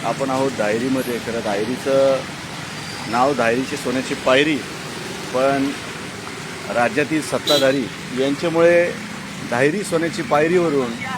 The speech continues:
धायरी नेत्यांमुळे झाली बेकारी, अशी परिस्थिती. आता बघा, हे सकाळची वेळ आहे आणि अतिशय घाणेरडं पाणी रस्त्यावर आहे आमच्या चांदणी चौकामध्ये.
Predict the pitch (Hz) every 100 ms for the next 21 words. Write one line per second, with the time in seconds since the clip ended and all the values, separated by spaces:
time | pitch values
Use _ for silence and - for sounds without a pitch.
0 | - - - - - 123 156 196 214 180
1 | 170 190 185 185 151 135 147 131 131 143
2 | 107 - - - - - - - - -
3 | - 170 175 160 190 160 156 143 143 151
4 | 165 151 165 180 - - 151 135 165 160
5 | 180 160 185 165 - - - - - -
6 | - 117 135 131 - 139 160 123 120 135
7 | 156 156 147 147 135 127 147 151 127 113
8 | 120 123 117 120 131 160 147 117 117 110
9 | 101